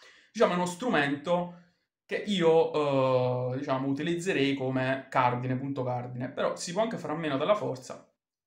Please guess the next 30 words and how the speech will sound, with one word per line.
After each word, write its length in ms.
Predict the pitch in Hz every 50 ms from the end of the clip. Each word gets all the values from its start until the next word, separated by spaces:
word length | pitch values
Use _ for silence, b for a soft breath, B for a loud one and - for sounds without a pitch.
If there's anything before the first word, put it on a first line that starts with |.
| _ _ _ _ -
e 100 | 185 175
costruire 380 | 180 196 196 - 240 196 156
un 140 | 143 139 139
fisichetto 920 | 139 - 190 180 208 202 - 143 127 - - - - - 175 190 196 - -
estetico 600 | 139 135 - - - 147 123 110 113 139 139 156
o 140 | 185 185 165
anche 240 | 170 185 202 - -
abbastanza 680 | 147 139 139 - - _ - 139 - - 139 135 143 151
massivo, 580 | 196 - - - - 120 131 135 135 - B B B B B B B
semplicemente 600 | B - 170 175 190 214 196 139 135 135 135 135
con 100 | 135 139
esercizi, 560 | 147 185 190 - - - 127 120 - - 127
diciamo, 300 | 123 123 127 127 127 123
di 100 | 120 131
pumping. 720 | 123 113 104 - - - - - - - - - - _ _
Però 220 | - - - - -
non 180 | 185 180 165 151
è 40 |
il 120 | 147 147 139
mio 100 | 135 131
approccio 560 | 127 131 - 120 113 120 - - - 190 -
e 120 | - 156
io 160 | 139 135 131 127
sinceramente 520 | - - - 139 131 131 135 131 127 131
non 120 | 131 135
lo 100 | 135 131
consiglierei. 680 | 131 131 131 - - 139 139 127 117 - - - - - B B B B B B B B B B B B B B B B B B B B
Il 260 | - 180 175 180 175
terzo 400 | 254 240 240 - - - 190 185
punto 640 | 208 196 185 196 208 - 254 277 294 285 B B